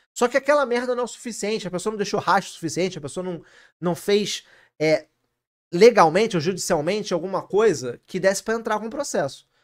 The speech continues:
Mas ela tá perturbando, mas ela tá fazendo merda. E aí, quando entra uma paradinha, aí vem tudo junto, de uma vez só, entendeu?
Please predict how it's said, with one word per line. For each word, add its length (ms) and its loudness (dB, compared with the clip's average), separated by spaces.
Mas 120 6
ela 40 4
tá 140 0
perturbando, 640 -2
mas 140 -2
ela 100 4
tá 100 -2
fazendo 320 2
merda. 460 -2
E 80 -2
aí, 100 2
quando 400 0
entra 280 4
uma 120 -2
paradinha, 600 0
aí 180 -4
vem 140 -8
tudo 200 -4
junto, 320 -8
de 80 -2
uma 140 2
vez 160 0
só, 280 0
entendeu? 300 -6